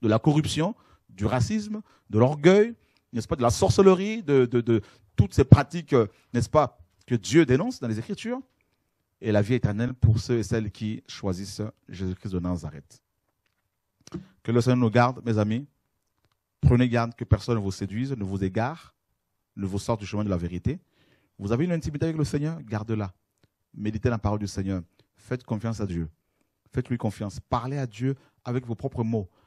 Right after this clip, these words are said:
Ne vous laissez pas impressionner par les gens, par des chrétiens ou des gens qui veulent vous impressionner avec des dons spirituels, tout ça, les miracles. Non,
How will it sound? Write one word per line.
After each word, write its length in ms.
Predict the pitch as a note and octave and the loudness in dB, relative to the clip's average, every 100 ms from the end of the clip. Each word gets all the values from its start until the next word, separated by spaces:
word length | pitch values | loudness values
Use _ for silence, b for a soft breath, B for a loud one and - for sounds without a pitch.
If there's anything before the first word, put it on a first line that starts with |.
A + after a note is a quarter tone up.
| _ | _
Ne 80 | A2+ | -6
vous 100 | A#2 | -2
laissez 220 | B2 C3+ | -2 -2
pas 120 | B2+ B2+ | -4 -6
impressionner 400 | A#2+ G2+ A2 A2+ | -8 -8 -8 -6
par 140 | G2 | -4
les 140 | F#2+ | -4
gens, 180 | F#2 A2 | -6 -8
par 200 | - F#2+ | -10 -10
des 80 | F2+ | -10
chrétiens 440 | - F2+ - A2 | -10 -12 -8 -6
ou 420 | G#2+ G#2+ G#2 G2 G2 | -6 -4 -6 -8 -8
des 100 | G2 | -8
gens 160 | G#2 | -8
qui 100 | G#2+ | -8
veulent 140 | G2+ G2+ | -6 -4
vous 140 | G2+ | -4
impressionner 320 | F#2 - F#2+ | -6 -8 -8
avec 100 | G2 | -8
des 80 | F#2 | -6
dons 120 | F2+ | -8
spirituels, 480 | F#2+ - F2+ - G2 | -8 -10 -12 -10 -10
tout 100 | - | -10
ça, 180 | F#2 G2 | -10 -8
les 80 | F2+ | -8
miracles. 340 | F2 F#2+ G2+ b b b | -8 -8 -10 b b b
Non, 260 | A2+ A2+ | -6 -6